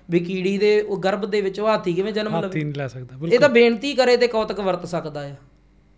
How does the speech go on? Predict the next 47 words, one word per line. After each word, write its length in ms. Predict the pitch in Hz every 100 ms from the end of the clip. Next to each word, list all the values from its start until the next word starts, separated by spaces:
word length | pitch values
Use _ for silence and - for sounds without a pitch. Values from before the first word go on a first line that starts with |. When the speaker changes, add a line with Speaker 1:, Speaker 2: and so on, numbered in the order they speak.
| _ -
Speaker 1:
ਤਾਂ 80 | 247
ਫਿਰ 180 | 277 277
ਬੇਨਤੀ 440 | 240 240 233 233
ਕਰਨੀ 260 | 208 185 165
ਪੈਣੀ। 260 | 156 143
Speaker 2:
ਹੂੰ। 600 | 139 - _ _ _ 135
Speaker 1:
ਜਦੋਂ 260 | 170 226 285
ਬੇਨਤੀ 460 | 233 247 247 262
ਕੀਤੀ 340 | 233 254 254 247
ਆ, 80 | 240
"ਹਮਰੀ 380 | 233 175 180
ਕਰੋ 280 | - 247 247
ਹਾਥ 260 | 240 202 180
ਦੇ 180 | 202 208
ਰੱਛਾ, 340 | 185 - 208
ਪੂਰਨ 360 | 208 208 208 220
ਹੋਏ 220 | 220 196
ਚਿੱਤ 300 | 190 190 175
Speaker 2:
ਚਿੱਤ 120 | -
Speaker 1:
ਕੀ 80 | -
Speaker 2:
ਕੀ 120 | 196
Speaker 1:
ਇੱਛਾ।" 340 | 175 - 175
Speaker 2:
ਇੱਛਾ। 180 | 202 - - _ _ _ _
Speaker 1:
ਅੱਗੇ 180 | 180 185
ਬੇਨਤੀ 400 | 196 202 196 220
ਕੀ 220 | 214 214
ਆ? 80 | 240
ਤਵ 580 | 247 - _ - 220 -
Speaker 2:
"ਤਵ 60 | -
Speaker 1:
ਚਰਨਨ 280 | 262 165
Speaker 2:
ਚਰਨਨ 160 | - 254
Speaker 1:
ਮਨ 40 |
Speaker 2:
ਮਨ 200 | 254 247
Speaker 1:
ਰਹੈ 140 | 226 220
Speaker 2:
ਰਹੈ 280 | 160 156 147
Speaker 1:
ਹਮਾਰਾ।" 260 | 175 156
Speaker 2:
ਹਮਾਰਾ। 160 | 147 151
Speaker 1:
ਮੇਰਾ 320 | 160 190 214
ਮਨ 260 | 220 196 208
ਹਮੇਸ਼ਾ 440 | 233 202 170 196
ਤੁਹਾਡੇ 360 | 220 226 185 190
ਚਰਨਾਂ 360 | 196 185 196 196
'ਚ 40 |
Speaker 2:
ਚਰਨਾਂ 180 | 190 180
Speaker 1:
ਲੱਗਾ 180 | 185 185
Speaker 2:
'ਚ। 40 |
Speaker 1:
ਰਵੇ। 360 | 190 196 156